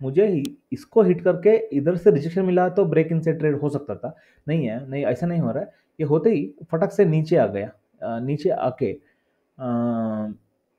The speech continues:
नीचे आ गया। इधर कोई आप entry नहीं कर सकते हो, ओके।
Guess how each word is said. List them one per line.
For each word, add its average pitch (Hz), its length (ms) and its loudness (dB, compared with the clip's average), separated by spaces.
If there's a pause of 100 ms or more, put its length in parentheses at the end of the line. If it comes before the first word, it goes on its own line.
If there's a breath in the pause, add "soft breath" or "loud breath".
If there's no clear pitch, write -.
(200)
नीचे 170 240 4
आ - 20 8
गया। 175 140 4
इधर 196 260 4
कोई 240 520 4
आप - 320 -2
entry 175 300 2
नहीं 190 180 2
कर 175 140 -4
सकते 98 300 -10
हो, 65 160 -12 (200)
ओके। - 280 -8